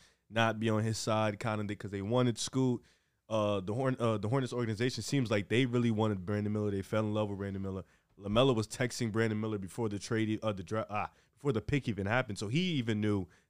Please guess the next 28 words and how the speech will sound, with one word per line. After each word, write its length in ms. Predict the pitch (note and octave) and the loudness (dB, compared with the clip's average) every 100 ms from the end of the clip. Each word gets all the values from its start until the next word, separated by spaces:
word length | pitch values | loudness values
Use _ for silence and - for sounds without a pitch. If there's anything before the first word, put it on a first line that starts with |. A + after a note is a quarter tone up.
| - | -4
that 120 | A2+ | -2
Brandon 300 | G2 A#2 A2 | 4 4 4
Miller 180 | A#2 A#2 | 4 4
was 160 | G2+ F#2 | 2 0
gonna 240 | A2+ A2+ | 0 0
go 220 | G2+ G2+ | 0 -2
too. 240 | G2+ - A#2 | -2 0 0
He 140 | A2 | 0
seemed 280 | A2+ A2 G2+ | -4 -4 -4
pretty 220 | A#2 A2 G2+ | -4 -2 -4
okay 260 | G2 G#2 | -4 -6
with 140 | G2 F2+ | -4 -6
it. 60 | |
They 100 | E2+ | -8
were 80 | F2+ | -10
texting 360 | - G#2 - F#2 | -6 -8 -8 -10
back 220 | F2+ F2 | -10 -10
and 100 | F2 | -14
forth. 260 | - G2+ E2+ _ _ _ - - | -10 -10 -12 _ _ _ -20 2
But, 120 | B2 | 4
uh, 240 | B2 A#2+ | 8 6
you 120 | A2+ G#3 | 6 4
gotta 160 | C4 | 2
give 120 | A3 F3+ | 2 0
this 100 | C#3 | 4
grade 220 | D3 C3 | 6 6
a 40 | |
B, 300 | F#2+ C3 C#3 | 2 0 0